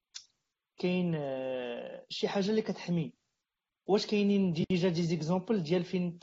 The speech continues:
طرح، طرح هاد المشكل ديال الكونفلي و-، وتحل، ولا شي كا كونكري في المغرب؟ واش سمعتوا ديجا على شي حاجة بحال هكا؟ ما عمرنيش سمعت.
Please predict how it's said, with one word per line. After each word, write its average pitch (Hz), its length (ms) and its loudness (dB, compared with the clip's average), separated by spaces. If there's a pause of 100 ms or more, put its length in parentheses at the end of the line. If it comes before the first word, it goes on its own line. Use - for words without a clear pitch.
طرح، - 220 -4
طرح - 340 -2
هاد 170 100 0
المشكل 170 320 -2
ديال 160 180 0
الكونفلي 180 600 -2 (460)
و-، 147 960 0
وتحل، 196 480 2
ولا 151 920 4
شي - 180 -2
كا - 240 4
كونكري 190 360 2
في 170 80 -6
المغرب؟ 123 320 -4 (840)
واش - 80 -12
سمعتوا 175 300 -4
ديجا 165 200 2
على 147 140 2
شي 147 100 -4
حاجة 135 160 -4
بحال 127 200 -6
هكا؟ 127 240 -10
ما 131 100 -10
عمرنيش 156 220 -8
سمعت. - 140 -16